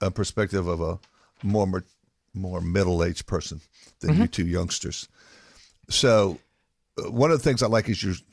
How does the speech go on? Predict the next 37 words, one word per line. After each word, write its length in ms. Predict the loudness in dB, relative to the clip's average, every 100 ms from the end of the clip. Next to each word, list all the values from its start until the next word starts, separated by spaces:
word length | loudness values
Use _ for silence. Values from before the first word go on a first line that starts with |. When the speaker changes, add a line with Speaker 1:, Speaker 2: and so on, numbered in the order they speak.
| _
Speaker 1:
cited 340 | -2 2 2
the 80 | 0
source 460 | -2 0 0 0 -4
last 260 | -6 -6 -6
time, 200 | -10 -12 -10
'cause 180 | -8
a 40 | -4
lot 180 | 0 0
of 100 | -2
it 80 |
has 200 | -4 -6 -6
to 60 |
do 80 | -6
with 100 | -6
the 60 | -6
source. 360 | -6 -6 -6 -2
We 100 | 0
all 140 | 2
know 180 | 2 0
that 100 | -2
we 100 | -4
can 120 | -4
take 180 | -4 -4
statistics 680 | -4 -8 -6 -6 -4 -6 -8 -16 -20 -20 _
and 160 | -4 0
make 200 | 0 -2
'em 100 | -4
sing 440 | -4 -2 -2 -4
Speaker 2:
Mm-hmm. 280 | -10 _ -2
Speaker 1:
whatever 220 | 2 2
song 300 | 0 -2 -2
we 80 | -4
want 160 | -4 -6
'em 60 |
to 60 | -8
sing. 280 | -6 -6 -8 _ -6
Speaker 2:
Mm-hmm. 200 | -2 0